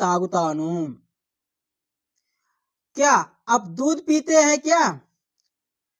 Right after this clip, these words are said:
क्या आप दूध पीते हैं? మీరు పాలు తాగుతారా? क्या आप दूध पीते हैं? మీరు పాలు తాగుతారా?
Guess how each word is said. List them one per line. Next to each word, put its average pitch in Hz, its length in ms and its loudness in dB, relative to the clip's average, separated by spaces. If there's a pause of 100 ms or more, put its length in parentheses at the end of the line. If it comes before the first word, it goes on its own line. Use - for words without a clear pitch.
(880)
क्या 190 160 2 (640)
आप 247 160 0 (180)
दूध 247 260 -2
पीते 285 300 0 (120)
हैं? 330 180 2 (1300)
మీరు 220 280 2 (540)
పాలు 202 340 0
తాగుతారా? 247 560 2 (1160)
क्या 220 160 0 (520)
आप 220 300 0 (460)
दूध 233 260 -2 (100)
पीते 262 300 2 (120)
हैं? 311 180 2 (1300)
మీరు 208 320 0 (400)
పాలు 208 240 0 (100)
తాగుతారా? 233 560 0